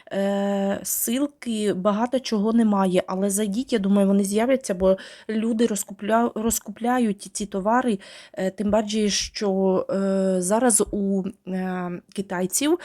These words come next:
е, Новий рік, якщо я не помиляюсь, тому, можливо, деякі магазини закриті. Е,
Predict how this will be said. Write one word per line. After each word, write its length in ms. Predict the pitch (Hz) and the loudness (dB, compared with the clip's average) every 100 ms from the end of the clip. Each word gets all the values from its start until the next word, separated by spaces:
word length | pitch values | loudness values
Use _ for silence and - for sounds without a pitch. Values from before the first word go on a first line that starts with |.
| - - - | -8 -12 -4
е, 120 | 190 | 0
Новий 280 | 190 254 226 | 2 4 2
рік, 220 | 175 - | 0 -8
якщо 260 | 160 - 175 | -10 -8 -6
я 80 | |
не 80 | 170 | -6
помиляюсь, 540 | - 175 175 240 262 - | -6 -6 -4 -2 -2 -2
тому, 240 | 185 190 | -2 0
можливо, 440 | 214 180 185 208 | 0 -2 -2 -2
деякі 340 | 185 190 196 185 | -2 -2 -4 -4
магазини 440 | 185 180 190 208 | -4 -2 0 0
закриті. 560 | 185 175 165 156 - 180 - - - - | -2 -6 -12 -14 -18 -20 -18 -16 -16 -10
Е, 280 | 165 190 | -6 -4